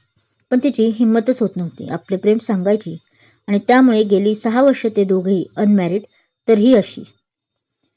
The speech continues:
तिघेही मग निरेला जायला निघ-, लागतात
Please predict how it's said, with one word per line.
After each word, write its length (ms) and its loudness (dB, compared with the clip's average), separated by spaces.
तिघेही 340 4
मग 160 0
निरेला 440 6
जायला 220 0
निघ-, 260 -6
लागतात 300 -10